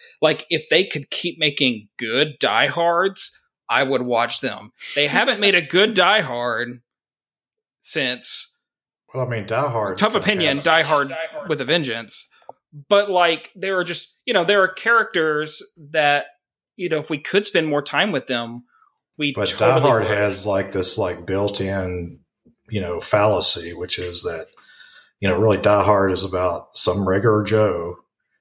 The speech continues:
Speaker 2: ending up in a, in a completely new, different situation and having to figure it out and survive.
Speaker 1: Mm-hmm.
Speaker 2: You know, whenever John Mc-, McClane, you know, finally ends up having to, you know, fight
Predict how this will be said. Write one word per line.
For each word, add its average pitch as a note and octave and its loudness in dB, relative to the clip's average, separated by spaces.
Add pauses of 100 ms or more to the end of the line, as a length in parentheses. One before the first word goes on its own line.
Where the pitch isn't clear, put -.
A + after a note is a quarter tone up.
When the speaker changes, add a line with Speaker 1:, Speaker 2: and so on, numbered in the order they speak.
(160)
Speaker 2:
ending G#2 2
up G#2+ 2
in G2 2
a, F#2+ 0
in F2+ -6
a - -8
completely G#2+ 0
new, G#2 4
different G#2 2
situation G2 2 (100)
and F#2+ -2
having G2 2
to - -10
figure G2+ 0
it F#2+ 0
out F#2 0
and F2 -6
survive. G2 -2
Speaker 1:
Mm-hmm. D#3 0 (1000)
Speaker 2:
You G2+ -4
know, F2+ 2
whenever A2+ 4
John G#2+ 4
Mc-, - -2
McClane, G#2 0 (640)
you A2 0
know, F#2 -2
finally G#2 0
ends G#2 0
up G2 2
having G2 2
to, F2+ 0 (960)
you F#2+ -6
know, E2 -6 (360)
fight F#2 0